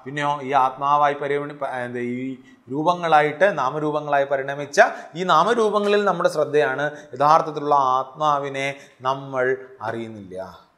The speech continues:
നമ്മൾ എന്നിട്ട് ഇത് ഉദാഹരണവും പറയാറുണ്ട്. ഇപ്പം ഞാനിങ്ങനെ ഈ തെ-, ഈ തെളിഞ്ഞ് കിടക്കുന്ന ബോർഡിൽ, ആ, ഈ ബോർഡിൽ ഞാനിങ്ങനെ ഒരു കുത്തിട്ട് കഴിഞ്ഞാൽ നിങ്ങൾ എന്ത് കാണുന്നു എന്ന് ചോദിച്ചാൽ നിങ്ങൾ എന്ത് ഉത്തരം പറയും? ഒരു കുത്ത് കാണുന്നു എന്ന് പറയും. അങ്ങനല്ലേ? നമ്മളങ്ങനല്ലേ പറയുക?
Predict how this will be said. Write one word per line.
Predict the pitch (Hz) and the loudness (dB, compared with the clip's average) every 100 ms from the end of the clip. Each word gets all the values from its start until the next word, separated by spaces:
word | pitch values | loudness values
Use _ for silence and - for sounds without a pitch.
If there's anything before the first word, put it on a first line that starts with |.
| _ - - _ _ _ _ | _ -18 -18 _ _ _ _
നമ്മൾ | 202 202 | -2 0
എന്നിട്ട് | 202 190 | 2 2
ഇത് | 185 | 2
ഉദാഹരണവും | 190 180 175 170 175 185 | 2 8 8 8 4 2
പറയാറുണ്ട്. | 151 139 135 123 113 | 4 4 4 2 -4
ഇപ്പം | 113 - 180 | -8 -6 -2
ഞാനിങ്ങനെ | 185 190 180 180 185 185 - | 0 0 0 0 -2 -4 -12
ഈ | 175 180 | -4 -4
തെ-, | 180 185 | -4 -8
ഈ | 214 170 | -8 -4
തെളിഞ്ഞ് | 170 165 165 | -2 0 0
കിടക്കുന്ന | 170 160 165 170 | 2 2 2 0
ബോർഡിൽ, | 156 156 160 160 175 214 - - - | 4 4 4 6 6 4 -2 -8 2
ആ, | 156 | 2
ഈ | 175 180 | 2 0
ബോർഡിൽ | 160 160 165 165 | 4 4 4 0
ഞാനിങ്ങനെ | 170 165 170 165 | 2 2 0 -2
ഒരു | 160 | -2
കുത്തിട്ട് | 170 175 - 190 175 | -2 -4 -4 0 2
കഴിഞ്ഞാൽ | 156 156 160 | 2 2 0
നിങ്ങൾ | 175 170 | 0 2
എന്ത് | 165 175 | 2 4
കാണുന്നു | 175 156 151 156 147 156 - - | 4 4 2 -2 -6 -8 -20 -10
എന്ന് | 175 | 2
ചോദിച്ചാൽ | 185 175 185 | 4 4 2
നിങ്ങൾ | 180 175 | 2 0
എന്ത് | 170 | 0
ഉത്തരം | 175 180 175 | 2 2 4
പറയും? | 170 170 170 - _ _ _ _ - - - | 4 2 -4 -18 _ _ _ _ -20 -14 -2
ഒരു | 214 | 0
കുത്ത് | 220 233 - | 0 -2 4
കാണുന്നു | 226 185 175 | 6 6 4
എന്ന് | 175 160 | 0 0
പറയും. | 123 104 - | 0 -4 -8
അങ്ങനല്ലേ? | 226 269 233 233 - - - - - | 0 2 4 2 0 -14 -20 -20 -2
നമ്മളങ്ങനല്ലേ | 214 233 247 240 220 | 4 6 6 6 8
പറയുക? | 214 214 208 - - | 8 8 8 6 0